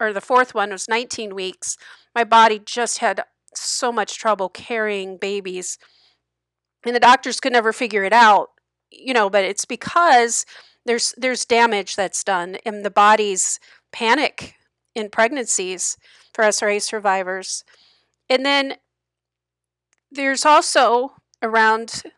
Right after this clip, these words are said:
Mother's Day, moms of kids who are disclosing S R A to them. And I'm, I'm being contacted by them. Interviewed Samantha Baldwin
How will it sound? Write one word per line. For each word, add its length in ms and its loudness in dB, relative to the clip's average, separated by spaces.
Mother's 380 -2
Day, 180 0
moms 420 4
of 120 -8
kids 520 -2
who 160 -4
are 160 4
disclosing 640 -4
S 200 -4
R 120 -6
A 160 -8
to 180 -8
them. 320 -8
And 140 -4
I'm, 80 -4
I'm 140 -8
being 200 -6
contacted 800 -4
by 200 -2
them. 340 -4
Interviewed 420 -4
Samantha 420 -4
Baldwin 680 -2